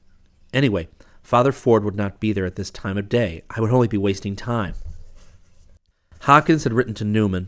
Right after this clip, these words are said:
and Newman had replied to him telling him to come and see him at Birmingham. Suddenly, I could bear it no longer.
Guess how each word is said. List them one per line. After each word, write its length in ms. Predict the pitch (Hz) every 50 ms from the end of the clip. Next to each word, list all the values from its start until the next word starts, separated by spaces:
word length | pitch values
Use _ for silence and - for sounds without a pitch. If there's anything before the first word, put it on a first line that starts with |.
| - -
and 180 | - 98 101 104
Newman 280 | 110 117 117 117 110
had 160 | 101 107 98
replied 560 | 98 95 - - - 113 107 104 101 98 - - - - - -
to 180 | - 107 98 98
him 140 | 95 92
telling 380 | - - - 123 123 123 123 117
him 160 | 113 110 101 101
to 100 | - -
come 340 | - - - 107 98 98 101
and 160 | - 92 98
see 240 | - - - 113 107
him 120 | 101 92
at 120 | 87 - -
Birmingham. 460 | 104 101 98 95 82 82 82 78 82 _ _ _ _ _ _ _ _ _ _ _ _ _ _ _ _ _ _ _ _ - - - - - - _ _ _ _ _ _ _
Suddenly, 480 | - - - 151 165 151 123 113 101 90
I 140 | 87 92 95
could 180 | - 110 90
bear 160 | 87 107 104 104
it 100 | 101 98
no 140 | 104 101
longer. 460 | 98 101 101 104 101 98 90 85 78